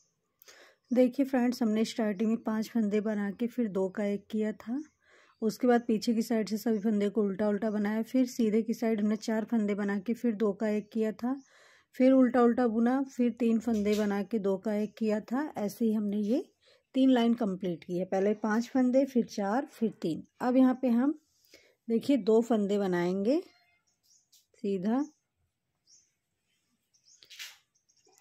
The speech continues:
एक, दो, दो फंदे बनाया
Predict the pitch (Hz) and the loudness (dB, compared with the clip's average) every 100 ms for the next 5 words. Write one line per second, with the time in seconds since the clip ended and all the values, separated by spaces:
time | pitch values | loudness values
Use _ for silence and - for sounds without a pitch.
0 | _ _ - - _ _ 254 220 214 233 | _ _ -20 -20 _ _ -8 -2 2 2
1 | 262 262 - - _ _ _ _ _ _ | 2 -2 -20 -20 _ _ _ _ _ _
2 | _ _ _ _ _ _ _ _ - _ | _ _ _ _ _ _ _ _ -20 _
3 | _ _ _ _ - 208 202 190 185 _ | _ _ _ _ -12 -8 -6 -8 -12 _
4 | - 208 202 226 208 208 208 196 196 294 | -6 -4 0 0 0 0 -2 -2 -2 -2